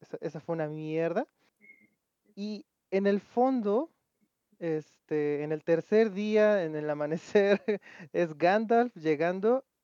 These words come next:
y Gandalf en la carita dice "Rocksteady", porque literal, Rocksteady era, era lo que estaba, este, sosteniendo, por, por a-, por, por así decirlo,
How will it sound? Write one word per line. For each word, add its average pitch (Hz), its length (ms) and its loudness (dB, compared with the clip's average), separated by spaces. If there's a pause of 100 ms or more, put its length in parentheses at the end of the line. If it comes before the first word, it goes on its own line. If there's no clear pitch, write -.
(300)
y 165 160 -12
Gandalf 175 340 0
en 170 80 -4
la 147 100 0
carita 160 380 2 (180)
dice 165 280 -6
"Rocksteady", 156 600 -4 (320)
porque 170 260 -6
literal, 185 560 0
Rocksteady 214 600 -2
era, 202 400 2
era 208 140 0
lo 175 140 0
que 151 80 -8
estaba, 156 600 -2 (420)
este, 131 1200 -8 (220)
sosteniendo, 156 1160 -4 (920)
por, 160 220 -8
por 165 160 -2
a-, 170 160 -2
por, 180 220 -6
por 165 240 -2
así 165 180 -4
decirlo, 190 540 -2